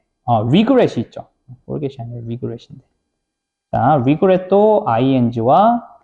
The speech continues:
to 부정사가 있고요. 그 다음에, 어, help도 있습니다. help. 근데 help 좀 특이하다 그랬죠?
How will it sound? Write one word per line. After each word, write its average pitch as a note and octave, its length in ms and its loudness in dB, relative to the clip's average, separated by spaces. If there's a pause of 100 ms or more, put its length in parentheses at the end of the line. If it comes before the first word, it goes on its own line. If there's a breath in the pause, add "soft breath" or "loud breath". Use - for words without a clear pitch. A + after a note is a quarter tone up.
(640)
to D#3+ 160 -8
부정사가 B2 960 -4 (140)
있고요. A#2 720 -4 (1400 loud breath)
그 E3 80 2
다음에, F3 640 2
어, C3 400 4
help도 D#4+ 500 2
있습니다. A#2 520 0
help. F#3 260 -2
근데 C3+ 360 -2
help G#3+ 280 -2
좀 G#3 160 -2
특이하다 B3 440 0
그랬죠? A3+ 500 -4